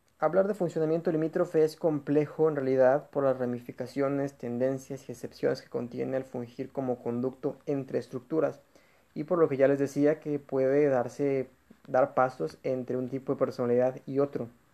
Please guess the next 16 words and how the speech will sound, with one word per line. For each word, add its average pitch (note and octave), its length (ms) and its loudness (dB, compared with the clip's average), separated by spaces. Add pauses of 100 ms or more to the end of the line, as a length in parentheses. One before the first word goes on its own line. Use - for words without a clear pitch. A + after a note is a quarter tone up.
(500)
Nuevamente D3+ 460 2
afirmo C#3+ 380 0
que C3+ 140 -2
no B2+ 140 2
hay C3 100 4
más C3 380 0
que - 100 -10
una C3+ 160 -2
pureza B2+ 580 -2
sutil - 540 -8
en C#3+ 100 0
el B2 80 -2
comportamiento, B2+ 760 -4 (680)
que F3 100 -2
es E3+ 100 -2
como D#3 480 4